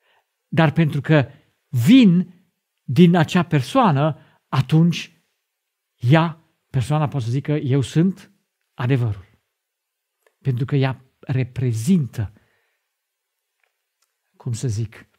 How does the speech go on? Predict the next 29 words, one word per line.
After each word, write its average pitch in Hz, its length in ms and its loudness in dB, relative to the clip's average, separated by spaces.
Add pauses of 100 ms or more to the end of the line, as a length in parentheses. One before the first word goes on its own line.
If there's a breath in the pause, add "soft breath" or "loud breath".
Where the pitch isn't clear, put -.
(260)
educă 151 500 0
adevărul. 113 400 -4
Iisus 135 220 -4
a 190 60 0
zis 170 260 -6 (240 soft breath)
așa 165 680 -4
ucenicilor 151 420 -2
săi 151 240 -4
când 135 360 -6 (560 soft breath)
și-a - 260 -4
luat 151 200 -2
rămas 139 260 -2
bun 135 160 -4
de 123 60 -4
la 131 80 -2
ei, 131 100 -2
a 123 60 -4
zis, 120 220 -4 (300 soft breath)
„Mergeți 165 500 0
și 170 100 -6
învățați 143 680 -6
pe 139 100 -8
toți - 440 -8 (260 soft breath)
ceea 190 200 2
ce 185 160 -4
v-am 156 220 0
învățat 147 680 0 (500)
eu.” 226 600 2 (1600)
Nu? 208 400 0